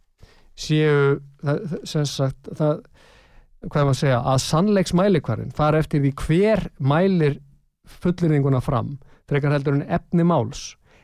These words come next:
er grundvallar rökvilla og, og, hérna, og allir ættu að vera, sko, ekki blindaðir gagnvart stærð og útbreiðslu fjölmiðils, heldur leggja sjálfstætt mat á það sem þar segir.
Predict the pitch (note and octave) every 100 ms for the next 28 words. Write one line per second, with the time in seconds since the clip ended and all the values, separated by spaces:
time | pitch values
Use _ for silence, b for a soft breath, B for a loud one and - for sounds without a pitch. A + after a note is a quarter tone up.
0 | b C3+ C#3 C#3+ D#3+ - - D#3 G#3 -
1 | D3 D3 C#3+ - E3 D3 F3+ F#3 D3 B2+
2 | A#2+ A#2 C3 B2+ B2 - D3 C3 C3 C3
3 | B2 C3+ B2+ B2 B B B B C3+ D3
4 | C#3+ D3+ - C#3+ C3+ C#3+ D3 C3+ C3 C3+
5 | - - - C3 B2+ B2+ - b b E3
6 | E3 D#3 C3+ - D3 F#3+ A3+ - D#3 B2+
7 | B2 C#3+ - C3 B2+ - - C3 - D#3
8 | D#3+ D3+ D3 F3+ - D3+ C#3 - C3+ C3
9 | C3 B B - E3 F#3 B2 B2 C3+ C3+
10 | C#3 - - - C#3 F3+ - D3 - G3
11 | E3 C3+ D3 G3 F#3 C3 B2+ B2 B2+ A#2+
12 | - D3+ E3+